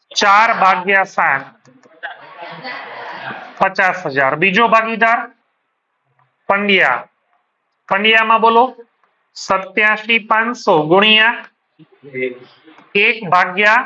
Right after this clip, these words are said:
સાત બરાબર બાર. અને ત્રીજો ભાગીદાર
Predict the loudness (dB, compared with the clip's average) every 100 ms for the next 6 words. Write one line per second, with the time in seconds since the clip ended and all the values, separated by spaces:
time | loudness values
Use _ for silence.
0 | -6 -20 -6 -2 -2 -4 -12 -20 -2 0
1 | 2 2 2 2 -2 -12 -16 -18 -18 -14
2 | -10 -8 -8 -10 -18 -14 -6 -6 0 4
3 | 6 4 2 -8 _ _ -20 -20 -16 -8
4 | -4 -4 -4 -8 -4 0 0 0 0 2
5 | 2 2 0 0 0 0